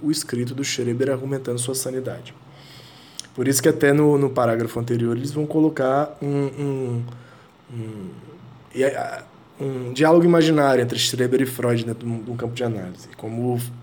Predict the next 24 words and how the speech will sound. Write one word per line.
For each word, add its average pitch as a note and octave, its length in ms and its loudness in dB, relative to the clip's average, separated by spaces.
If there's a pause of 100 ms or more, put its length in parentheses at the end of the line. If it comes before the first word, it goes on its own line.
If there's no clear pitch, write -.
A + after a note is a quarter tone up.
Schreber A#2+ 420 0
seria B2 200 0
capaz A#2+ 300 -2
de A#2 60 -2
explodir A#2+ 580 -2 (400)
a A#2+ 100 -10
triangulação A#2 560 -2
de A#2 100 -8
piano G#2+ 240 -8
de A2+ 120 -12
Freud. - 440 -14 (2750)
É, G#2 360 -6
sim, A2+ 180 -8
psicanálise. B2+ 460 -2 (420)
Eis E3+ 280 4
o F#3+ 80 2
texto D#3+ 280 2
francês D#3 560 2
citado D3+ 400 0
pelos D#3 200 0
autores. D3 520 -2 (680)
"Je C3 280 2
ne F#3 140 6
crois C3 520 2